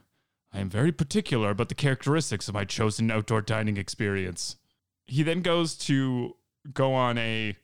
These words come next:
very, very detailed list about the things he looks for at a covid dining experience, including, uh, and these are all things that he saw, that he thought the restaurant had:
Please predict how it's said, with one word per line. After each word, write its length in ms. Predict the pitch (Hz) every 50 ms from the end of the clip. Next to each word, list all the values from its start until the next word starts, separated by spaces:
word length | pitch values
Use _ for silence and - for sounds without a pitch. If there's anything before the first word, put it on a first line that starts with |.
| _ _ _ _ _ _ _ _
very, 720 | 117 110 104 123 127 156 185 185 165 147 131 120 113 107 - -
very 500 | 123 104 - 117 117 131 151 160 156 131
detailed 520 | 107 123 127 131 - 135 123 117 117 101
list 480 | 117 120 117 110 107 - - - - - _ _ _ _ _ _ _ _ -
about 340 | 123 110 127 120 120 117
the 100 | - 123
things 340 | 107 - - 147 143 131 -
he 80 | 139 123
looks 220 | 120 131 131 -
for 240 | - 123 113 110 110
at 60 | 110
a 60 | 110
covid 340 | - - 131 131 127 123 113
dining 300 | 113 113 110 107 107 107
experience, 520 | 104 98 - - 110 107 104 101 101 - -
including, 540 | 104 - - 139 135 127 123 120 113 110 - _ _ _ _ _ _ _ _ _ _ _ -
uh, 160 | 113 107 107
and 100 | 113 123
these 160 | 135 147 139 165
are 80 | 151
all 120 | 139 135 127
things 240 | - 135 123 110
that 120 | - 120 110
he 60 | 107
saw, 300 | 98 - 123 117 113 -
that 220 | - 113 110 107 107
he 40 | 101
thought 140 | 113 107
the 80 | - 107
restaurant 320 | 104 101 101 - 107 104
had: 380 | 104 113 113 107 104 101 98 101